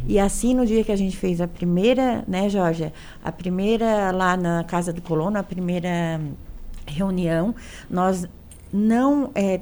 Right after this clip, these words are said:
to-, tinha todos os partidos aqui de Uruçanga. Então, é um trabalho de doação apartidário, né?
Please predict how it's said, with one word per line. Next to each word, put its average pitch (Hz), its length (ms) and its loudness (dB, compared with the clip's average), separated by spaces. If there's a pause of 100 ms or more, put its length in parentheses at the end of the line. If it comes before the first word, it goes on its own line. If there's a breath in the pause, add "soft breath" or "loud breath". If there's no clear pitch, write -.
(400)
to-, 302 320 4
tinha 254 260 0
todos 285 460 4
os 269 140 2
partidos 220 540 2
aqui 202 220 0
de 185 80 2
Uruçanga. 160 560 -2 (320 loud breath)
Então, 196 640 2 (100)
é 196 100 2
um 208 60 2
trabalho 170 460 2
de 170 100 2
doação 165 580 2 (600 loud breath)
apartidário, 196 840 0 (640 loud breath)
né? 175 300 -4